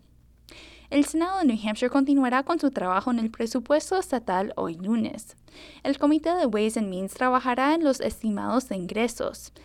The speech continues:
Estos dictarán el tamaño del presupuesto del Senado. La Cámara aprobó el plan de trece punto cinco billones de dólares y el gobernador Sununu había propuesto un plan de gastos de trece punto seis billones.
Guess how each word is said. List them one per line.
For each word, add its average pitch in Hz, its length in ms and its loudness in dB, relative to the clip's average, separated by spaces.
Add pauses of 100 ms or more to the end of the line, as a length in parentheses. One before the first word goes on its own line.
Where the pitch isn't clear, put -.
(220)
Estos 220 340 -2
dictarán 196 500 -2
el 214 160 0
tamaño 226 460 2
del 262 100 4
presupuesto 196 640 -4
del 175 120 -4
Senado. 208 600 0 (520)
La 247 120 0
Cámara 311 340 6
aprobó 220 420 2
el 254 80 2
plan 214 280 0
de 220 140 0
trece 302 420 0
punto 220 380 -4
cinco 285 380 4
billones 170 440 -6
de 202 100 -2
dólares 254 540 0 (240)
y 285 60 2
el 285 120 4
gobernador 294 480 6
Sununu 277 440 6
había 233 260 0
propuesto 214 680 0
un 359 260 2
plan 214 240 0
de 214 100 -4
gastos 208 400 -4
de - 100 -2
trece 302 440 -2
punto 180 380 -6
seis 240 340 2
billones. - 680 -10